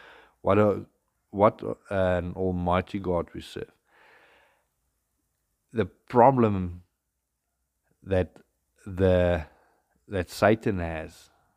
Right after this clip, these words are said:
um, and the things that Satan, the power that he has, is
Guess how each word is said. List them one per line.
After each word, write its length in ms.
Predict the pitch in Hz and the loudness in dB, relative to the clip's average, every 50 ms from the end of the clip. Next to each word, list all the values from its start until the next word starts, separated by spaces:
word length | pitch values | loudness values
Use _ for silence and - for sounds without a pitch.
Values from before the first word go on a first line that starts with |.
| _ _ _ _ _ _ - - | _ _ _ _ _ _ -18 -10
um, 460 | - 90 87 87 87 85 87 - - - - _ - | -8 -6 -6 -6 -6 -6 -8 -10 -12 -18 -20 _ -12
and 120 | 92 90 87 | -10 -6 -6
the 80 | 90 | -6
things 320 | - - 127 123 117 - 92 | -4 -2 0 0 0 -2 -6
that 120 | 87 - | -12 -10
Satan, 400 | - - 107 107 113 - - 87 | 0 2 2 2 2 0 -4 -6
the 80 | 87 76 | -6 -8
power 400 | _ - 101 95 101 123 131 117 | _ -2 0 2 4 4 2 2
that 220 | 101 92 80 - | 0 -4 -4 -6
he 200 | - 95 98 92 | -14 -12 -10 -10
has, 320 | 85 82 80 87 85 - | -8 -8 -8 -10 -10 -14
is 160 | 90 92 - | -18 -20 -20